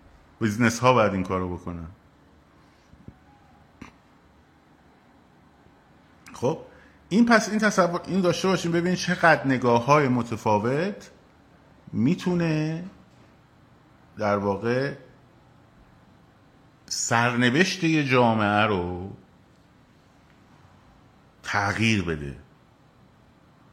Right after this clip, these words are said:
وگرنه مردم آمریکا نه از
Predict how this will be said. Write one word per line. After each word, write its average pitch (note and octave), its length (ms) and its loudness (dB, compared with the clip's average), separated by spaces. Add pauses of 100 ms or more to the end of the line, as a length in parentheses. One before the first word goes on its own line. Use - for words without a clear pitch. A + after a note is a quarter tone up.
(100)
وگرنه A#2+ 300 4
مردم C3 360 2
آمریکا C3 920 0
نه C#3+ 60 -2
از C#3 460 -2